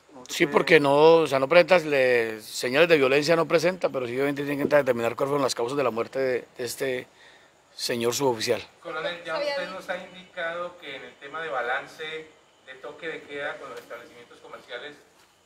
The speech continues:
Speaker 3: se logró, eh, pues,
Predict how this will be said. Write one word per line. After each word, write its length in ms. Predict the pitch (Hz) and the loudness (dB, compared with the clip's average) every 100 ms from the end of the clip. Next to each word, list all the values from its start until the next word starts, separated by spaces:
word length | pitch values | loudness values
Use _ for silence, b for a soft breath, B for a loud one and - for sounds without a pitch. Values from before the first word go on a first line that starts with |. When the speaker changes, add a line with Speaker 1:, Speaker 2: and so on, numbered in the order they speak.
| _ - | _ -16
Speaker 3:
se 140 | 156 143 | -12 -12
logró, 920 | 135 131 147 147 156 160 165 170 - 143 | -12 -14 -14 -10 -6 -6 -6 -12 -16 -20
eh, 720 | 135 123 120 117 113 107 107 _ | -18 -16 -16 -16 -18 -18 -20 _
pues, 240 | 123 - | -20 -20